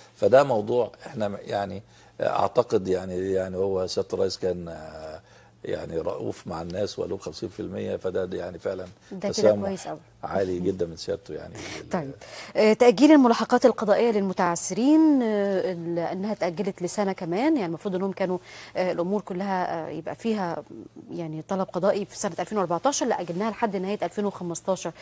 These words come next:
Speaker 2: شايفين برضو إن هو مش كفاية يا دكتور علي. إيه الجديد اللي
Speaker 1: لا يا فندم،
Speaker 2: ممكن
Speaker 1: أنا عايز
Speaker 2: يكون
Speaker 1: أقول حاجة.
Speaker 2: بتجهزوه يمكن
Speaker 1: آه،
Speaker 2: دلوقتي
Speaker 1: آه،
Speaker 2: للناس
Speaker 1: يعني،
Speaker 2: و-
Speaker 1: يعني حضرتك لو سيادة الرئيس يقول لهم هنوقف الملاحقات القضائية لمدة سنة.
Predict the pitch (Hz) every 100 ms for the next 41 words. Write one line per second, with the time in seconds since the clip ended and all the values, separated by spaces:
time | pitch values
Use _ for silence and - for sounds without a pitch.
0 | - - 226 214 269 240 233 226 233 208
1 | - - 214 208 180 - 190 160 - -
2 | - - - - - 311 403 254 208 247
3 | 202 - 170 226 165 139 - 127 262 262
4 | - - 76 196 180 226 233 294 269 226
5 | 220 220 247 - 107 107 110 110 110 110
6 | 101 95 98 123 117 95 87 113 98 104
7 | 98 107 107 107 - _ - 90 92 101
8 | 101 90 87 - 104 87 82 160 92 101
9 | 98 95 92 101 - -